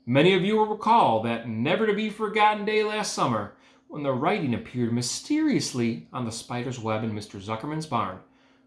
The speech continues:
calling the attention of all and sundry to the fact that this pig was completely out of the ordinary.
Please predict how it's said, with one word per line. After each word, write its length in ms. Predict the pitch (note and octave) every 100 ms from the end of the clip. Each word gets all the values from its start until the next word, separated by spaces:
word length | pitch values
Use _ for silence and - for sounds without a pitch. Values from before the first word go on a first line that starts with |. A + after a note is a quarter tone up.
| _
calling 380 | - A3 B3 B3
the 120 | A#3
attention 460 | A3+ F#3+ F#3+ G3 F3+
of 120 | D#3+
all 680 | F#3+ A#3 D3+ B2 D#3+ - _ _ _ -
and 300 | A#2 A#2 A2+
sundry 720 | - - F#3+ G3+ C#3 A2+ A2
to 100 | A#2+
the 80 | A#2
fact 380 | - C3 E3+ -
that 100 | B2
this 160 | G3+
pig 240 | - G3 G3+
was 140 | G3+
completely 840 | A3+ F#3 - - D4 A#3+ D#3 C#3
out 180 | C#3 C3+
of 60 | B2+
the 100 | A#2+
ordinary. 600 | A#2+ G#2+ G#2 G2+ G2+